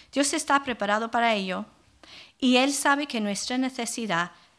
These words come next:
es de ser perdonados. <clears throat> ¿Por qué pensáis que en la cruz Jesús dijo, "Padre, perdónalos"?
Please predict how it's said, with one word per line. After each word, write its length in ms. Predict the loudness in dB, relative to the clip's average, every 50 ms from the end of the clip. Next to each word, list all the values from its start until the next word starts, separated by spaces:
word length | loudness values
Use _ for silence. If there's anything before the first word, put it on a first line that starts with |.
| _ _ _ _ _ _ -2
es 280 | 0 0 0 0 -4 -6
de 100 | -8 -8
ser 400 | -6 -4 -4 -2 -2 -2 -4 -4
perdonados. 800 | -4 -4 -4 -2 -4 -6 -8 -8 -8 -8 -10 -12 -14 -14 -16 -18 -18 _ _ _ _ _ _ _ _ _
<clears throat> 340 | -6 -6 -4 -4 -4 -4 -6 -8 -16 _ _ _ _ _ _ _ _ _ _ _ _ _ -20 -20 -20 -20 -20 _ _ _ _ _ _ _ _ _ _
¿Por 120 | -10 -4 -4
qué 100 | 0 0
pensáis 380 | 2 2 2 2 0 0 0
que 100 | -2 -4
en 80 | 0 0
la 160 | 0 0 -2
cruz 420 | -4 -4 -4 -4 -4 -6 -8 -12 -10
Jesús 500 | -8 -6 -4 -4 -2 -2 -4 -4 -4 -4
dijo, 500 | -4 -4 -4 -4 -6 -6 -6 -6 -8 -10 -16 _ -20 -20 -20 -20 -20 -20 _ _ _ _ 4
"Padre, 460 | 6 6 6 4 2 0 0 -2 -2
perdónalos"? 880 | -4 -6 -4 -4 -4 -4 -4 -4 -4 -4 -4 -6 -8 -8 -12 -14 -14